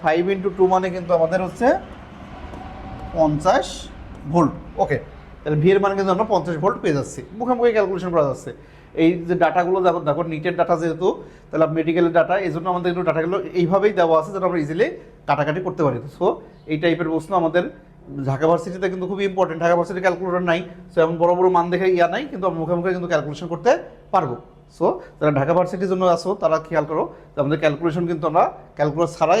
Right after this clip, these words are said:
এভাবে বড় বড় ক্যালকুলেশন দেখে মনে হচ্ছে বড়, কিন্তু ইজিলি মুখে মুখে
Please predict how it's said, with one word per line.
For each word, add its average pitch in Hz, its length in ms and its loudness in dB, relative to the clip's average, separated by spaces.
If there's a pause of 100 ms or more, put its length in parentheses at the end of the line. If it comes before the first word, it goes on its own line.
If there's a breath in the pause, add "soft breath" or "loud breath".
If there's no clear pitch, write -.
এভাবে 156 260 2 (220)
বড় 156 180 0
বড় 170 160 2
ক্যালকুলেশন 160 360 -2
দেখে 170 220 0
মনে 220 120 -4
হচ্ছে 214 220 -2
বড়, 160 120 4 (320 loud breath)
কিন্তু 165 160 -2 (120)
ইজিলি 170 280 0
মুখে 160 180 -4
মুখে 170 140 -2